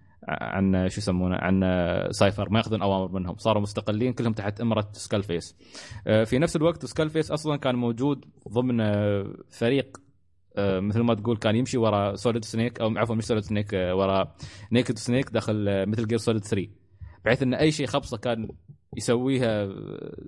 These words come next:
نيكد سنيك اللي هو بيج بوس، كان يجي الفريق هذا ويعدل الوضع وراه، يعني بحيث إنه ما يخلي شيء يشكون فيه أو شيء من هذا، يعني كانوا يساعدونه في المهمة بدون ما يدري. فهو كان ضمن المهمات هاي، وكانوا تحت إمرة،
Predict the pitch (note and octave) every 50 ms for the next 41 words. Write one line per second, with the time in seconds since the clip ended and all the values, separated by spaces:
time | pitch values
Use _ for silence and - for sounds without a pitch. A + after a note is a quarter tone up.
0 | - - - - - - - B2 C3+ C3+ C3+ A#2 G#2 - B2 B2 C3+ C#3 - A#2
1 | A2+ A2+ A2+ A2 B2+ G#2+ G#2+ A2+ B2+ D#3 D#3 - - _ - - - - - -
2 | - - - - - - - C3+ C3+ C#3 C#3+ C#3+ C#3 C#3+ C3+ D3 C#3 - C#3+ C#3+
3 | D3 C#3 D#3 E3 D3+ - - - A#2 A#2 A#2+ A2 B2+ A#2+ A2+ B2+ A#2 A#2 A#2 G2+
4 | F#2 F#2 G2 F#2 F2 F2 - - _ - - - - _ _ - - - _ -
5 | - F#2+ G#2 G#2 G#2 G2+ G2 A#2+ B2 A#2 A2+ A2+ A#2 A#2+ - B2+ A2+ G#2 A2+ -
6 | - A#2 A2 A2 G#2 G#2+ - G#2 - - A2+ G#2+ G#2 G#2+ A2 G#2+ G#2 G#2 F#2+ G2
7 | F#2+ A2 G2+ F#2 F#2 F2+ F2+ F2 F2+ F#2+ F#2 F#2 - B2+ A#2+ A#2 A#2 G#2 - B2
8 | G#2+ G#2 A#2 B2 A#2+ A2 A2 G#2+ A2 A2 A#2 B2 B2+ A#2 G2+ G#2+ A#2+ A#2 A2 G2+
9 | G2 F#2 F#2 F2+ - - - - - - - - - - - - - - _ _
10 | _ - - - A#2+ A#2 A#2+ A#2 A#2 A#2 A#2+ D#3+ D#3+ D#3+ E3 D#3 C#3+ C3+ C#3+ C#3+
11 | C3+ C3 B2 A#2+ B2 B2 B2+ C3 B2 - C#3 C#3+ C3 - B2 B2 A#2 - - A#2+
12 | A#2 - B2 A#2 A2+ A2+ A2